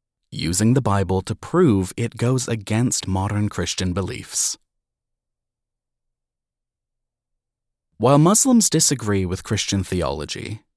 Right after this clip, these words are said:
including their beliefs about the Trinity, the concept of redemption, and other Christian concepts, Allah, in the Holy Quran, still praises sincere Christians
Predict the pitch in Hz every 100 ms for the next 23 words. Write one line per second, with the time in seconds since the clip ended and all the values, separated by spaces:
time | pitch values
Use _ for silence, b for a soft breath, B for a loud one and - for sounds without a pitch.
0 | - 98 98 - 120 107 98 98 95 92
1 | 90 - 87 90 - - - 101 95 92
2 | 127 - _ _ _ - 73 107 104 92
3 | 95 92 87 85 101 98 95 - 90 92
4 | - 113 117 - 131 180 180 139 - 107
5 | - 170 180 - 90 - - - - _
6 | _ _ _ 117 113 143 147 82 101 -
7 | _ 110 104 104 131 151 170 170 123 90
8 | 87 90 - - - 175 185 - 135 131
9 | - 73 - - - 92 - 101 98 -
10 | 87 - 101 117 - -